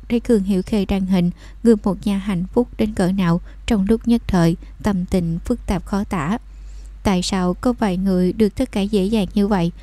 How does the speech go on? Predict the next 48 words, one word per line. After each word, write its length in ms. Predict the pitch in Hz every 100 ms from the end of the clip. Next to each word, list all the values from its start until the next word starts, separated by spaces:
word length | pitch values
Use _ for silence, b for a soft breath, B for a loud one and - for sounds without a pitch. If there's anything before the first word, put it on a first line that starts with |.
| b b -
Trong 200 | 226 196
cô 200 | - 208
ấy 380 | 196 185 208 262
là 120 | - 196
Chu 240 | - 214
Nhầm 260 | 196 190 175
Hàn, 280 | 190 175 175 B B B
Chu 140 | 247 208
Nhầm 280 | 202 180
Hàn 320 | 180 190 180 175 -
là 120 | 202
mục 280 | 190 180 -
tiêu 280 | 208 185
của 140 | 180 226
nhiều 240 | 220 208
nghệ 200 | 185 180
sĩ 180 | 170 175
nữ 180 | 190 175
như 240 | 202 226
vậy. 200 | 208 170 - b b b b -
Cô 120 | 247
vừa 180 | 220 208
chuẩn 320 | - 185 185
bị 280 | 214 165 160
ấn 200 | - 196
nút 200 | 233 240
like 300 | 196 180 190 B B -
thì 160 | 220
thấy 400 | 175 208 196 254 247
Tần 220 | 233 180
Nhất 280 | 202 240 -
Lộ 260 | 202 156 -
ấn 200 | 208 190
nút 180 | 240 240
like 160 | 208 175
trước. 300 | - 262 - b b b b -
Ý 180 | 196
Thiện 380 | 190 226 185 180 -
đã 100 | 220
vào 160 | 233
tiến 260 | 185 220 220
độ 140 | 233
kết 220 | 160 233 233
thúc, 180 | 277 285 b b b
gần 240 | - 196 180
đây 320 | 190 175 175 -
Nhất 280 | 254 247 -
Lộ 280 | 214 160